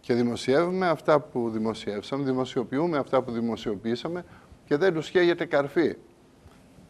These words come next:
Sky, Mega, Αντένα, Τόνα, τ' άλλο, από εδώ, από εκεί, Τσιμουδιά, Συγκρότημα Λαμπράκη, κανένας. Ρε Τσιμουδιά σας λέω, τίποτα. Μόνο το Συγκρότημα Λαμπράκη έβγαλε μια ανακοίνωση μετά την ανάρτηση στο πρωτοσέλιδο της Ζούγκλας για το βιβλίο του Κουφοντίνα,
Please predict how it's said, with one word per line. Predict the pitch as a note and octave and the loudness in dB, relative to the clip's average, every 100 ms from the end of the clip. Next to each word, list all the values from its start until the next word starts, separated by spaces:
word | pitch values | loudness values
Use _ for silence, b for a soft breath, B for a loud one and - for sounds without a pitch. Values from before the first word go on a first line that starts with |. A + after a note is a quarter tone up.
| - - | -20 -12
Sky, | - F3+ F3+ D3 F2 - - - C#3+ | 2 8 10 10 6 -4 -18 -6 2
Mega, | F3 D3 A#2 F2+ - - _ | 2 2 -2 -4 -8 -20 _
Αντένα, | - - E3+ F3+ D3+ A2+ E2+ - | -16 -6 2 4 4 0 -4 -4
Τόνα, | - F3 D#3 A2 - - | 2 4 4 -2 -6 6
τ' | |
άλλο, | F3 D#3+ B2 | 8 10 8
από | G#2+ C3 | 4 2
εδώ, | C#3+ F3 | 2 6
από | D3 A2+ | 6 6
εκεί, | B2+ F3+ | -2 -2
Τσιμουδιά, | E3+ - C#3 C#3+ D3 F3 C#3+ | -4 -2 -2 -2 2 4 4
Συγκρότημα | - D#3+ E3 D3+ C#3+ | 2 0 0 0 0
Λαμπράκη, | C#3 E3 - | 2 4 2
κανένας. | - F3 B3+ G#3 A#2 - - - _ _ _ _ _ _ _ _ _ | 6 6 8 6 6 0 -14 -20 _ _ _ _ _ _ _ _ _
Ρε | G3+ A3+ | 10 10
Τσιμουδιά | A3 G#3 G#3 F#3+ A#3+ A3 | 10 4 4 8 10 10
σας | F#3 C3 | 6 0
λέω, | A#2+ A2 G#2+ | 0 0 0
τίποτα. | G#3 F#3+ C3+ - - - b b b b b - | 0 4 4 4 -10 -16 b b b b b 4
Μόνο | G3 G#3+ | 8 8
το | F3+ | 6
Συγκρότημα | E3 F3 G3 F3+ E3 | 4 6 6 6 6
Λαμπράκη | D3 C#3 F3+ G#3 G3+ | 6 6 6 6 4
έβγαλε | F#3 F#3+ E3+ | 6 4 4
μια | F3+ | 2
ανακοίνωση | E3 D3 G3 G3+ - | 2 2 0 -2 -2
μετά | F3 E3 G3 | -4 4 4
την | E3+ D#3+ | 4 2
ανάρτηση | D3 D#3+ D3 C#3+ B2 | 6 6 6 2 -2
στο | C#3+ | -2
πρωτοσέλιδο | C3 B2 A#2 E3 D3+ C3 A#2+ | -2 -2 0 0 2 0 -2
της | A#2+ | -2
Ζούγκλας | D3+ C#3+ C#3 | -4 0 0
για | C3 | 2
το | B2+ | 0
βιβλίο | B2+ B2+ D#3+ | 0 2 0
του | C#3+ | 0
Κουφοντίνα, | B2+ B2 A#2 D3+ G3+ A3+ G#3+ | -4 -2 2 2 4 4 2